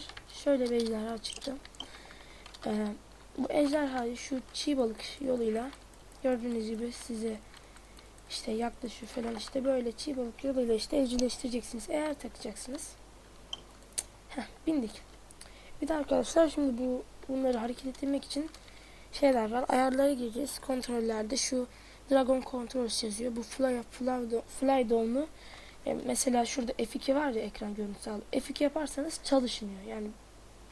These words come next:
işte etkili olan bir tuş yaparsanız çalışmıyor. Onun için yani hiçbir tuşta olmayan şeyleri yapın yani. Anlatamadım ama yani anlamışsınızdır belki. Hemen gidelim şimdi. Uçuralım. İbrahim sen de yap kendine bir tane o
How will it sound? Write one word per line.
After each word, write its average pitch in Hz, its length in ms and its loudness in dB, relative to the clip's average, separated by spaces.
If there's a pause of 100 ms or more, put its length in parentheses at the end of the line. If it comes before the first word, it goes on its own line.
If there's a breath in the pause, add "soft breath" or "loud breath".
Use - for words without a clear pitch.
işte - 300 -2
etkili 285 340 0
olan 262 260 0
bir 240 60 -8
tuş - 240 -6
yaparsanız 262 480 -4
çalışmıyor. 285 380 -2
Onun 269 80 0
için - 180 -8
yani 240 200 -4
hiçbir 277 300 -6
tuşta 285 400 -2 (540 loud breath)
olmayan 269 300 4
şeyleri 226 340 -2
yapın 214 200 -8
yani. - 180 -4 (120)
Anlatamadım 277 560 -2
ama 285 140 -2
yani 220 240 -6
anlamışsınızdır 220 800 -4
belki. 214 340 -4 (580 loud breath)
Hemen 269 340 4
gidelim 240 280 0 (100)
şimdi. 214 220 -6 (1300)
Uçuralım. 214 600 -2 (1700)
İbrahim 254 200 4
sen 262 240 4
de 269 40 8
yap 240 160 2
kendine 214 280 0
bir 208 80 -4
tane 214 240 -2
o 214 80 0